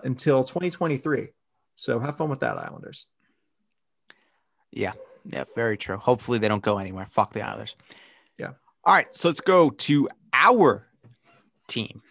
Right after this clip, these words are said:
Speaker 2: the New York Rangers. Uh, they have a projected four and a half million dollars worth of cap space at this deadline.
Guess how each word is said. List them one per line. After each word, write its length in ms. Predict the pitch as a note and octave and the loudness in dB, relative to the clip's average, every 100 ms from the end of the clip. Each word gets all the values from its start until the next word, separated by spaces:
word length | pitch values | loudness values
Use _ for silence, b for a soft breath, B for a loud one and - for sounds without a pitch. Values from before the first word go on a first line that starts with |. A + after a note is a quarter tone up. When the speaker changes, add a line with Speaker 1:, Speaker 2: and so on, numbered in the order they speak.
| B B B - | B B B -8
Speaker 2:
the 120 | B2+ | -4
New 140 | A#2 | 0
York 220 | B2 A2+ A2+ | 2 2 0
Rangers. 640 | A2+ B2+ A#2+ B2 A#2+ - - _ _ _ _ _ - | 0 0 0 -2 -2 -6 -12 _ _ _ _ _ -4
Uh, 300 | A2+ G#2+ G2+ A2 _ | 0 0 -4 -10 _
they 100 | A#2 | -2
have 140 | A2+ G#2+ | -2 -4
a 40 | |
projected 760 | - G#2+ - G#2+ - G#2 G2+ | -8 -6 -2 -4 -4 -8 -8
four 380 | - _ - C#3+ | -14 _ -2 0
and 80 | C#3+ | 2
a 40 | |
half 380 | A#2 A#2 A#2+ - | 0 0 0 -2
million 320 | A#2+ B2 A#2+ | -4 -2 0
dollars 480 | A2+ A2+ A#2 A2+ - | 2 2 4 0 -4
worth 300 | - A2 A2 | -4 -4 -4
of 200 | - G#2+ | -8 -12
cap 260 | - G#2 A#2 | -6 -6 -6
space 400 | - A2 F#2+ - - | -6 -4 -4 -4 -6
at 260 | A2 B2 _ | -4 -4 _
this 200 | G#2 G2+ - | -10 -10 -2
deadline. 560 | A#2+ C3+ C#3 C3+ C3+ | 0 2 2 2 2